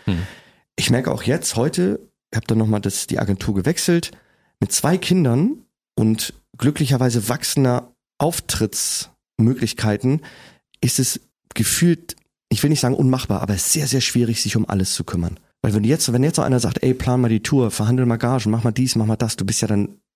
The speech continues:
Speaker 2: gefühlt vierundzwanzig sieben damit beschäftigt, äh,
Speaker 1: Mhm.
Speaker 2: Sachen abzuarbeiten.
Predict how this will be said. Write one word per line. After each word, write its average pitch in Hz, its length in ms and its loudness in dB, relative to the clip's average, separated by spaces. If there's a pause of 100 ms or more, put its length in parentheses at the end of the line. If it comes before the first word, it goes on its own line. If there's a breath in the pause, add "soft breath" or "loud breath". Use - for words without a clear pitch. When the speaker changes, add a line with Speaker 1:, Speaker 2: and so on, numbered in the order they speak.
(160)
Speaker 2:
gefühlt 110 340 0
vierundzwanzig 110 500 -2
sieben 120 280 2
damit 104 220 -2
beschäftigt, - 600 -2
äh, - 100 0
Speaker 1:
Mhm. 95 80 0
Speaker 2:
Sachen - 280 -2
abzuarbeiten. - 560 -6